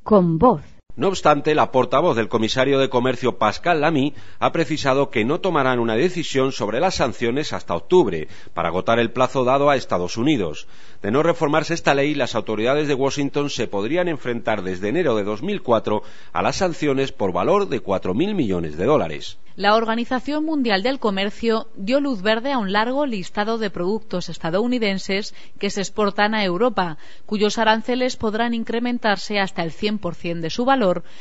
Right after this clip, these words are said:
Speaker 3: si el ultimátum de la Unión Europea a Estados Unidos para que suspenda su política de subvenciones a las exportaciones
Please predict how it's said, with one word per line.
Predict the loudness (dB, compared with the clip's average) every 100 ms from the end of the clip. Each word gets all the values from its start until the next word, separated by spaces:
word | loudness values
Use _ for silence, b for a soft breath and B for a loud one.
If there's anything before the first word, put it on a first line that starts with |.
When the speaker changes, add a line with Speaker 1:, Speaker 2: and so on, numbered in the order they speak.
| b
Speaker 3:
si | 0 4
el | 4
ultimátum | 2 0 2 2 0 -2 -4 -4
de | 0
la | 0
Unión | 2 0 0 2
Europea | 2 2 2 2 2
a | 0
Estados | -2 -2 -2 -2
Unidos | -2 0 0 -2
para | -2 -2 -2
que | -4
suspenda | -4 -6 -4 -2 -2
su | -2 -2
política | 0 -2 -4 -2 -2
de | -2
subvenciones | -4 -2 -2 -2 -2 -2 -2
a | -2
las | -4 -4
exportaciones | -4 -2 0 0 0 0 0 -2 -6